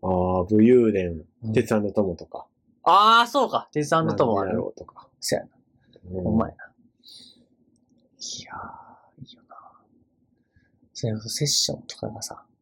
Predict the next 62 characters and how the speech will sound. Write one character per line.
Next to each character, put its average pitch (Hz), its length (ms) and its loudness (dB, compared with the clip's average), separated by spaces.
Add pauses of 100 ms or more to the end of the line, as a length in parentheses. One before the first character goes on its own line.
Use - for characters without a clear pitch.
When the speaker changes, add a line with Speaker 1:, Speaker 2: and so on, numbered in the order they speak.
(180)
Speaker 1:
う - 40 -16
ん。 76 140 -16 (960)
Speaker 2:
や 113 80 0
り 113 100 0
始 113 220 -4
め 104 100 -4
た - 140 -12
ら、 - 140 -20 (240)
Speaker 1:
う - 20 -6
ん。 85 180 -8 (120)
Speaker 2:
そ 135 280 0
う 131 60 0
い 123 400 2
う、 120 120 -6 (1120)
い-、 - 240 -6
セ - 180 -2
ッ - 20 -2
シ - 180 -2
ョ 113 40 0
ン 107 40 -6
し 160 220 0
な 175 180 2
が 170 120 2
ら、 180 300 0 (200)
Speaker 1:
う 101 120 0
ん。 80 140 -6
Speaker 2:
そ - 300 -8
う 104 40 -6
い 104 120 -8
う、 104 60 -14
な 101 120 -2
ん 101 80 -10
て - 100 -14
い 101 40 -12
う、 - 80 -18 (100)
ネ 120 140 0
タ 156 120 0
じ 120 100 -6
ゃ 98 40 -8
な 101 120 -6
い 113 80 -4
け 117 80 -4
ど、 107 280 0
Speaker 1:
う 110 80 0
ん。 95 240 -2 (320)
Speaker 2:
日 120 440 -2
々 113 100 0
ア - 20 -2
ド 113 120 0
リ 117 160 0
ブ 123 100 0
が 117 140 0
生 135 100 -2
ま 151 80 -2
れ 151 80 -2
て 131 160 -6
く 113 100 -2
る 113 140 2
ん 110 60 -4
で 98 80 -4
す - 140 -8
よ。 78 120 -8